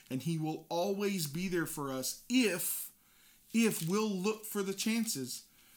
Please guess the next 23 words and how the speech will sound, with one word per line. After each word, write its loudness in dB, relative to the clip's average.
to 0
become 0
spiritually 0
strong. -2
If -2
we 2
will 0
begin 0
and 0
end 0
with -4
putting 0
him 0
in -2
the 0
driver's 0
seat, -4
if -6
we 0
will -2
begin -2
and -4
end 0